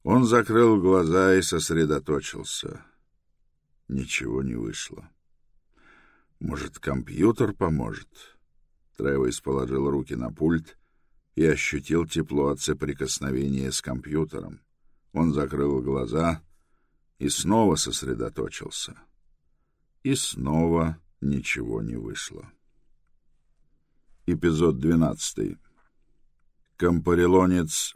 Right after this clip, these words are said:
прибывший на борт корабля, предъявил голографическую идентификационную карточку. На ней его округлое с короткой бородкой лицо было передано с потрясающей точностью.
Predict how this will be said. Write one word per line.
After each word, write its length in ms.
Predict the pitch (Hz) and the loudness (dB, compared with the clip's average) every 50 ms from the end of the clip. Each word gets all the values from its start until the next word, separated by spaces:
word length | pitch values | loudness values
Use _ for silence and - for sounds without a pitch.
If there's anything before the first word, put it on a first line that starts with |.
| _ | _
прибывший 600 | - 85 87 87 80 92 90 82 76 - - 82 82 | 0 2 2 4 6 6 4 4 2 0 0 2 4
на 140 | 80 80 78 | 4 2 2
борт 280 | 78 82 80 76 78 | 2 0 0 0 -2
корабля, 720 | - - 80 78 73 69 64 78 87 87 90 92 92 92 90 - | -2 0 2 2 2 2 2 2 2 4 4 4 2 2 0 -2
предъявил 680 | - 85 82 82 76 71 78 78 76 78 80 82 85 | 0 2 2 2 2 2 2 2 4 4 4 2 2
голографическую 1400 | 82 80 85 85 82 78 85 82 80 78 80 78 71 - - - - - - 85 80 80 80 80 82 - - 87 | 2 2 2 2 4 2 2 0 0 0 -2 -4 -2 -2 -4 -6 -6 -4 -2 0 2 4 4 4 4 2 2 0
идентификационную 1160 | 78 80 80 78 76 78 73 73 76 - - - - 78 73 73 73 73 73 76 78 78 78 | 0 0 0 -2 -2 -6 -12 -12 -14 -16 -10 -6 -2 -2 0 0 0 0 0 0 -2 -2 -2
карточку. 720 | - 90 82 - - - - - - - - 50 - - - _ _ _ _ _ _ _ _ _ _ _ - | -2 -2 -2 -4 -8 -12 -10 -10 -10 -8 -8 -10 -10 -14 -20 _ _ _ _ _ _ _ _ _ _ _ -4
На 200 | 85 87 92 95 | 0 4 6 6
ней 240 | 101 104 98 95 | 6 8 6 6
его 480 | 92 90 90 92 90 87 90 87 85 82 | 4 4 4 4 6 6 6 4 4 4
округлое 720 | 80 80 - 90 87 85 80 76 82 85 82 78 78 76 | 2 0 -2 -2 0 0 0 2 2 2 4 4 2 2
с 100 | 73 - | 0 -2
короткой 520 | - 85 80 78 78 76 71 _ - 73 | -2 -2 0 2 0 0 -2 _ 0 0
бородкой 520 | 69 67 76 78 76 69 69 - - 78 73 | 0 2 0 0 0 -2 -4 -2 0 0 2
лицо 460 | 71 73 71 69 - - 95 95 95 | 2 2 0 -2 0 2 2 2 4
было 320 | 87 80 78 76 76 76 71 | 4 2 2 2 2 0 0
передано 580 | - 82 78 76 76 73 71 78 78 82 82 | 0 0 2 2 2 2 0 0 0 0 0
с 100 | 80 - | 0 -2
потрясающей 920 | - - 69 65 73 71 67 - - 69 65 64 58 60 - - - 76 | -4 -4 -4 -4 -4 -6 -6 -4 -6 -4 -4 -4 -4 -4 -6 -6 -6 -6
точностью. 840 | 69 - 92 82 80 - - - - - - - - - 62 - - | -4 -2 -2 -2 -2 -4 -10 -10 -10 -10 -10 -10 -10 -10 -12 -12 -12